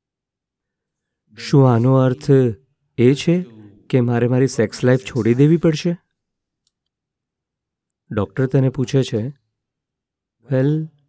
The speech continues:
કઈ? તેના વિશે વિચારવાની કે તેની વાતો કરવાની?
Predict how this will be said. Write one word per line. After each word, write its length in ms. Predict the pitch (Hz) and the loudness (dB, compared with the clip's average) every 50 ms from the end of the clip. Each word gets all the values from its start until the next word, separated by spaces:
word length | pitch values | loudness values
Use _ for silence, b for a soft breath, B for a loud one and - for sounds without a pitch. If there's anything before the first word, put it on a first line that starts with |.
| _ _ _ _ _ _ _ _ 110 - | _ _ _ _ _ _ _ _ _ 0
કઈ? 280 | 160 151 170 160 127 101 - _ _ _ _ _ _ _ _ _ _ _ _ _ _ _ _ _ _ _ _ _ _ _ _ _ _ _ - | 2 2 2 2 -2 -6 -12 _ _ _ _ _ _ _ _ _ _ _ _ _ _ _ _ _ _ _ _ _ _ _ _ _ _ _ -6
તેના 220 | - 113 107 110 113 | -4 -2 0 0 0
વિશે 280 | 117 113 - - 127 | 0 -2 0 0 0
વિચારવાની 680 | 110 101 110 104 - 123 123 131 139 143 147 151 165 180 | 0 0 -2 0 0 0 0 2 2 2 0 0 0 -2
કે 240 | 185 - - 139 117 | -6 -6 -6 -4 -4
તેની 260 | - 127 117 117 123 | -2 0 0 0 0
વાતો 300 | 110 107 107 107 - 120 | 0 0 -2 0 -2 -2
કરવાની? 680 | - - 139 117 107 104 98 98 98 95 - - - | 0 0 0 0 0 0 0 -2 -4 -4 -4 -6 -4